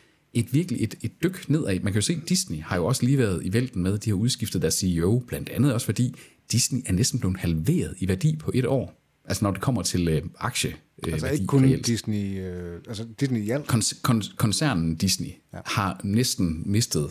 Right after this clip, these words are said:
Speaker 1: halvtreds procent af sin værdi.
Speaker 2: Det er også derfor, de har fyret deres
Speaker 1: Præcis.
Speaker 2: direktør og fået Bob Iger tilbage.
Speaker 1: Præcis. Amazon har været inde i samme felt. Jeg ved godt, at Prime er en lille del af dem.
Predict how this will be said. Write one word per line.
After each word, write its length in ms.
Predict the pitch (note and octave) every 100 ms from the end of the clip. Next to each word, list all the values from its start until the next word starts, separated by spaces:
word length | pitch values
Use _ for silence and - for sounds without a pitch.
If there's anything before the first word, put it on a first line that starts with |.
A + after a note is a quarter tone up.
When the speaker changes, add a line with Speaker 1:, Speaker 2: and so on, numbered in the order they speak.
| -
Speaker 1:
halvtreds 340 | G#2+ F2+ G2+
procent 380 | - F#2 F#2+ F#2
af 60 | -
sin 140 | E2+
værdi. 340 | D#2 D#2 D2+ - _
Speaker 2:
Det 100 | -
er 40 | G#2+
også 120 | A2+
derfor, 140 | B2 G2
de 60 |
har 80 | G#2 -
fyret 420 | A#2 A#2 A2+ A2 - _ -
deres 260 | F#2+ E2+ -
Speaker 1:
Præcis. 200 | - E2
Speaker 2:
direktør 200 | - F#2
og 60 | F2
fået 180 | G2 F2
Bob 160 | F#2+
Iger 200 | F#2 G2
tilbage. 220 | F#2+ F#2+ F#2+
Speaker 1:
Præcis. 160 | F#2+ - _ _ _ _ _ - - _
Amazon 440 | - G2+ D#3 D#3 C3+
har 100 | G#2
været 180 | F#2+ G2
inde 160 | A#2+
i 20 |
samme 320 | A#2+ G#2+ B2+ D3
felt. 320 | B2+ - -
Jeg 120 | G2
ved 100 | G#2
godt, 140 | G#2 G2+
at 100 | F#2
Prime 320 | - F#2+ A2+
er 40 |
en 80 | F2+
lille 240 | F2 A2+
del 220 | C#3 G#2+ E2
af 80 |
dem. 280 | D#2 F#2 B2+